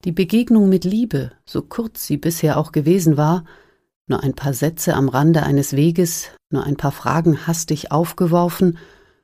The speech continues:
nur ein paar Antworten knapp wie ein Atemzug, doch irgendwie gewaltig wie ein Orkan, hatte wie ein Blitz in Verliebtheit eingeschlagen.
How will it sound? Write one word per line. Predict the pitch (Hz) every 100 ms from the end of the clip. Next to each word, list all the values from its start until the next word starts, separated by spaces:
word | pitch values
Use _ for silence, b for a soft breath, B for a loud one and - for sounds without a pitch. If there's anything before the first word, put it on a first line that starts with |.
| _
nur | 165 160
ein | 165
paar | 165 190 -
Antworten | 175 202 - 160 160 165 160
knapp | - 180 185 -
wie | 160
ein | 156 147
Atemzug, | 160 175 - 160 165 - 196 - B B B
doch | 170
irgendwie | - 226 196 170 170
gewaltig | 165 147 214 202 170 165
wie | 170
ein | 170 165
Orkan, | - 165 - 180 156 139 151 b b b b b _ _ _
hatte | 185 196 185
wie |
ein | 190 185
Blitz | 165 165 165 -
in | 170 151
Verliebtheit | 156 147 165 156 175 -
eingeschlagen. | 131 123 123 - 131 - -